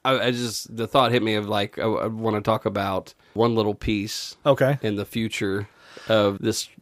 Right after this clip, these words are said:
Speaker 1: series, whatever it's gonna be, however many movies they're gonna do. I don't
Speaker 2: Right.
Speaker 1: know. There's a little, uh, nod, a little hint near the end there for the Joker.
Speaker 2: Yeah. Uh, I've seen the, uh, extended bonus cuts where Batman, they had a scene where they got cut where Batman actually goes and talks to the Joker.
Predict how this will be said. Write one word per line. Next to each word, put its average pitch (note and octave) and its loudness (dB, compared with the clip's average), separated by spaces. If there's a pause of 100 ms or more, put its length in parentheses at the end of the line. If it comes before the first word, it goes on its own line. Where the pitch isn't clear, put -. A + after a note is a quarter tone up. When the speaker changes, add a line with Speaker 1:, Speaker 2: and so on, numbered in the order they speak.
Speaker 1:
series, G#2 4
whatever G#2+ 6
it's G2+ 0
gonna F#2+ 0
be, F2+ -4
however G#2+ 4
many G2+ 2
movies G2 -2
they're F#2 -2
gonna F2+ -4
do. F2+ -4
I - -14
don't F2 -8
Speaker 2:
Right. A2+ 4
Speaker 1:
know. F#2+ -4 (160)
There's A2+ -2
a A2+ -6
little, A#2+ 2
uh, G2+ 0
nod, G#2+ 0
a A2+ -6
little G#2+ 0
hint - -2 (300)
near A2 2
the G2+ 2
end G#2+ 4
there F#2 -2 (260)
for - -10
the F2 -4
Joker. G2+ -2
Speaker 2:
Yeah. G2 0 (840)
Uh, C3 2 (280)
I've A#2+ 2
seen C#3 2
the, A#2 2
uh, A2+ 2 (140)
extended B2+ 0
bonus B2 4
cuts - 0
where A2+ 0
Batman, A2+ 0
they A#2 2
had A#2 4
a G2+ -2
scene A#2 2
where A2+ -4
they A2 0
got A2+ 0
cut A#2 2
where G#2+ -4
Batman G#2+ 0
actually A2+ -2
goes G#2+ -2
and G2 -6
talks - 2
to B2+ 2
the G#2+ 0
Joker. G2+ -2